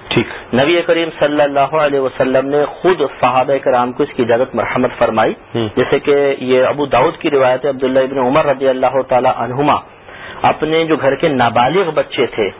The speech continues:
Speaker 1: ہوں۔
Speaker 2: ان کو بعض دعائیں جو جنات سے اور برے اثرات سے محفوظ رکھنے والی تھی، وہ لکھ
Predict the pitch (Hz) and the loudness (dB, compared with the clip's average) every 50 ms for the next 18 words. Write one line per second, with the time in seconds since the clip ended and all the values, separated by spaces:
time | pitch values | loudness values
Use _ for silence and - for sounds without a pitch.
0 | - - 120 117 110 104 107 - - 170 190 202 190 - 170 165 165 170 165 143 | -6 -2 -2 0 0 -2 -2 0 0 2 2 0 0 0 0 2 2 2 0 2
1 | 135 131 135 147 160 160 147 127 123 127 127 127 131 139 151 151 151 151 139 120 | 2 2 2 2 0 -2 -6 -6 -4 -2 0 0 2 0 0 0 0 -2 -2 0
2 | 113 123 123 123 123 123 123 131 139 139 - - - 143 143 143 147 139 123 113 | 0 0 0 2 2 2 2 2 0 -2 -4 -8 -2 0 0 2 2 2 0 -2
3 | 117 127 135 147 143 127 - - 127 120 123 123 - 143 127 120 117 117 110 - | -2 0 2 2 2 0 0 0 0 0 0 0 -2 -4 -2 0 0 0 -2 -2
4 | - 175 170 165 160 147 - 147 139 123 120 117 120 120 117 - - 165 160 156 | -2 -2 0 2 0 0 0 0 0 2 2 2 0 -2 -4 -4 -2 -2 0 0
5 | 151 135 110 113 127 151 160 - | 0 0 0 0 0 -2 0 -2